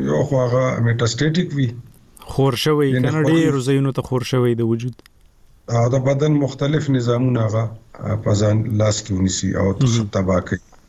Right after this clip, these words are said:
Speaker 2: او.
Speaker 1: او مختلفو ځایونو کې ابنارمل سیلز که موږ بیاپسي کوو، نو پکې ښکارېږي او تقسیمېږي.
Speaker 2: صحیح.
Speaker 1: نو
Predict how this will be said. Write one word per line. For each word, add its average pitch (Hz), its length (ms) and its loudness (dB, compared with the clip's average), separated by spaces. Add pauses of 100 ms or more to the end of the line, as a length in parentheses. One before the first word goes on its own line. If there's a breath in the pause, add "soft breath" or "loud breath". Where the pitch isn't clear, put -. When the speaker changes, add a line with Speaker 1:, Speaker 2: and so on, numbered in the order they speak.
(380)
Speaker 2:
او. 113 240 2 (480 soft breath)
Speaker 1:
او 120 80 0 (200)
مختلفو 143 540 0
ځایونو 135 280 2
کې 135 80 -2 (140)
ابنارمل 123 580 0
سیلز 131 480 -2 (120)
که 131 60 -4
موږ 120 180 0 (100)
بیاپسي 117 380 0
کوو، 117 220 0
نو 101 240 2
پکې 98 260 -4
ښکارېږي 135 600 0
او 104 40 0 (400)
تقسیمېږي. 101 680 0 (440)
Speaker 2:
صحیح. 120 260 2 (1800)
Speaker 1:
نو 131 160 2